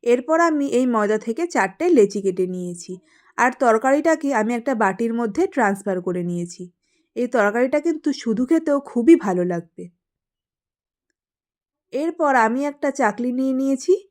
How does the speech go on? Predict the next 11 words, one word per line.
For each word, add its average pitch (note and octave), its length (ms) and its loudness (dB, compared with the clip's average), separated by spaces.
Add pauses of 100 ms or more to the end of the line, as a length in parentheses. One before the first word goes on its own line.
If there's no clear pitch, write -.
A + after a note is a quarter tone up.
(280)
এবং B3+ 180 -4 (100)
এর B3 220 0
উপরে E4 360 4
কিছুটা B3+ 420 -2
ময়দা A#3+ 340 4
ছড়িয়ে F#3 380 -2
নিয়েছি। F3 420 -6 (480)
তারপর C4+ 500 2 (380)
একটা A#3 300 -2
লেচি A3+ 380 2
নিয়ে D4+ 280 0